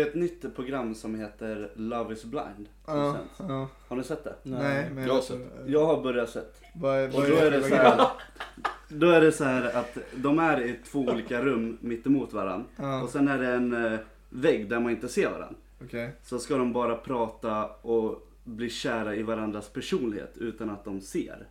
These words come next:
Speaker 1: vem
Speaker 2: Oj,
Speaker 1: det är.
Speaker 2: oj, oj.
Speaker 1: Och då ska de förlova sig.
Speaker 2: Va?
Speaker 1: Ja, om de känner kärleken bara personlighetsmässigt.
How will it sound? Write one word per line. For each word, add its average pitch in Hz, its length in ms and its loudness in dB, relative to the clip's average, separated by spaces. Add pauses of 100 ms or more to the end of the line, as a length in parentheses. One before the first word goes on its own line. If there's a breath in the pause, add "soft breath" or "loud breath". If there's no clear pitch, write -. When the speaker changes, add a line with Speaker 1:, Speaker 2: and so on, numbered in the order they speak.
(120)
Speaker 1:
vem 110 160 -2
Speaker 2:
Oj, 226 100 6
Speaker 1:
det 131 60 2
är. 127 200 -2 (140)
Speaker 2:
oj, 139 140 -6
oj. - 80 -8 (240)
Speaker 1:
Och 123 120 -2
då 135 140 4
ska 156 160 0
de 135 100 2
förlova 143 540 2
sig. - 280 -12 (420)
Speaker 2:
Va? 151 220 2 (360)
Speaker 1:
Ja, 120 360 -2 (140)
om 131 260 4
de 123 200 2
känner 117 440 2
kärleken 123 680 0
bara 110 240 0
personlighetsmässigt. 120 920 -4